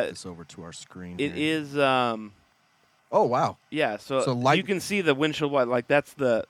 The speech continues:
Speaker 1: that's the outline of the window right there.
Speaker 2: Oh, okay.
Speaker 1: And then that's just right on the windshield, right there. You see the big,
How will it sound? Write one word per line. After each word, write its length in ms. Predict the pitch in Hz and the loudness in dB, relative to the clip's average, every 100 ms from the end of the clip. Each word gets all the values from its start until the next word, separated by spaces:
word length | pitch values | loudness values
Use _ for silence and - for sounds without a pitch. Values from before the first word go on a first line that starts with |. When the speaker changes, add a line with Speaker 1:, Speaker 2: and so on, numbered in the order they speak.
| - | -4
Speaker 1:
that's 240 | 131 - | -4 -4
the 320 | 131 120 113 - | -6 -4 -2 0
outline 400 | 120 98 120 113 | 0 0 -6 -8
of 100 | 110 | -6
the 80 | 117 | -6
window 300 | 117 113 101 | -4 -4 -2
right 220 | 107 - | -2 -4
there. 300 | 101 76 92 _ _ | -6 -6 -8 _ _
Speaker 2:
Oh, 120 | 143 117 | -4 -2
okay. 280 | 135 107 110 - | -4 -8 -8 -4
Speaker 1:
And 120 | 127 | 0
then 120 | 131 123 | 0 4
that's 240 | 143 - | 2 2
just 220 | 147 - | -6 -4
right 220 | 135 143 143 | 4 6 6
on 140 | 135 | 2
the 80 | 127 | 0
windshield, 520 | 127 120 117 101 92 _ - | -2 -4 -6 -6 -8 _ -4
right 260 | 123 135 | -2 0
there. 220 | 127 113 104 | 0 0 -2
You 100 | 107 | -6
see 160 | 127 | -6
the 100 | 117 | -6
big, 320 | 117 120 - | -4 -4 -6